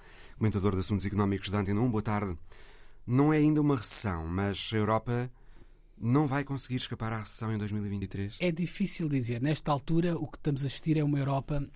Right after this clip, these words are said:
Speaker 2: verdadeiramente a várias velocidades. Eh, nós temos aqui países, que é o caso, por exemplo, da Irlanda, que está a crescer mais de dois por cento.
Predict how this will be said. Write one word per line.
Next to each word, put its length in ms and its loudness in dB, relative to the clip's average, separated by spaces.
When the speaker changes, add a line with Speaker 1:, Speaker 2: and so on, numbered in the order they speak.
Speaker 2:
verdadeiramente 800 2
a 40 -2
várias 540 -2
velocidades. 760 -6
Eh, 180 -6
nós 220 0
temos 220 0
aqui 200 -4
países, 800 0
que 140 -8
é 20 -4
o 60 -6
caso, 380 -6
por 100 -6
exemplo, 240 -4
da 80 0
Irlanda, 560 0
que 60 -12
está 120 -4
a 40 -4
crescer 260 -2
mais 300 2
de 80 -6
dois 180 -2
por 140 -4
cento. 440 2